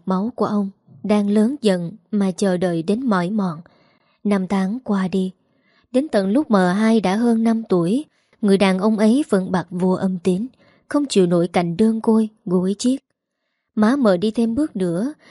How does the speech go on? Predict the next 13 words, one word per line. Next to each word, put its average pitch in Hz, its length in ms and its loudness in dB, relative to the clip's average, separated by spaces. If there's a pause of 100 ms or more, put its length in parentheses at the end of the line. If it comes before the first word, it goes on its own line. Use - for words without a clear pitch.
(120)
với 277 160 -2
một 233 260 0
người 185 220 0
hàng 185 320 -4
thịt 185 200 -4 (140)
quá 226 320 -2
vợ. 165 260 -4 (760)
Nói 202 220 0
là 214 120 2
đi 185 160 0
thêm 180 260 -2
bước 254 200 -2
nữa 175 220 -2